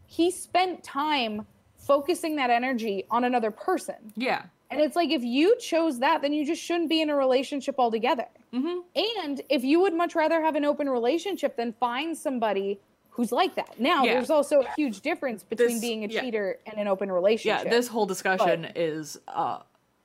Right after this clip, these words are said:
Speaker 2: ignoring the fact that polyamory exists or acknowledging it, but cheating. See, polyamory and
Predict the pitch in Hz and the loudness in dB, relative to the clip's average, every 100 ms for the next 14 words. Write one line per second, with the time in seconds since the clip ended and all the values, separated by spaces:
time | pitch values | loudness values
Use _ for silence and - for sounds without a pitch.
0 | _ _ _ 208 185 190 185 180 170 165 | _ _ _ -2 0 0 0 0 -4 -4
1 | 170 165 165 165 180 170 170 185 214 240 | -4 -4 -8 -4 0 2 2 2 0 -2
2 | 247 262 302 - - - 254 247 247 233 | -2 -2 -4 -6 -8 2 4 4 4 0
3 | - _ - _ _ - 233 226 247 254 | -6 _ -20 _ _ -2 0 2 2 2
4 | 233 233 220 214 - - 208 - - 233 | 0 0 0 0 -4 -2 -2 -2 -4 -2
5 | 214 214 - - _ - - _ 208 - | 0 -2 -6 -20 _ -20 -20 _ -14 -8
6 | 233 - - 226 220 208 208 202 185 165 | -4 -4 -2 -2 0 0 0 -2 -4 -6
7 | - 196 185 | -8 -6 -6